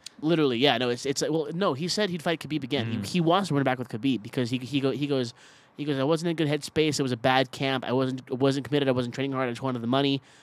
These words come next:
Speaker 1: I was, I didn't really care about the title." He's like, "And my heart wasn't in it, so I don't know why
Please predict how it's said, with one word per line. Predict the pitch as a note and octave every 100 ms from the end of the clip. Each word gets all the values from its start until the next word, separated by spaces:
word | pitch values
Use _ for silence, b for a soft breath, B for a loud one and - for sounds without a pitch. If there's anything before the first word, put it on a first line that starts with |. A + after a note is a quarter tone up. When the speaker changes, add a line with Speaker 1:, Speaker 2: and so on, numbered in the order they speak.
| b
Speaker 1:
I | -
was, | B2+ C#3+
I | B2
didn't | C3+
really | C#3+
care | B2+ D3
about | C3+ A#2
the |
title." | C3+ C3 C3 A#2+ - _ _ _ _ _ _ - -
He's | C3 B2+
like, | B2 A#2
"And | - A#2
my | A#2
heart | A#2 -
wasn't | C3+ B2
in | C3+
it, | A2+
so | - A2+
I |
don't | A2+
know | B2
why | A#2+